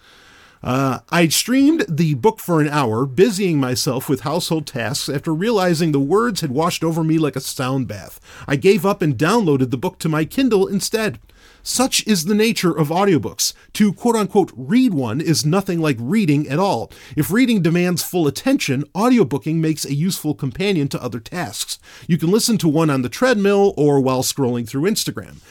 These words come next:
If reading is solitary, audiobooking can easily be made social, a happy addition to a road trip.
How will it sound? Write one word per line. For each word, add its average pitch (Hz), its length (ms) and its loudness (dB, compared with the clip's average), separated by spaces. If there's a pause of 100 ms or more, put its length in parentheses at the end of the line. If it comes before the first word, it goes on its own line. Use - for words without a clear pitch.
(140)
If - 160 -4
reading 214 260 2
is 151 140 4
solitary, 143 720 0 (260)
audiobooking 160 640 2
can 156 200 -2
easily 190 400 2
be 147 180 -2
made 135 300 0
social, - 500 -2 (220)
a 147 80 -2
happy 208 400 -2
addition 156 460 0
to 143 200 0
a 139 40 0
road 117 340 -2
trip. - 280 -10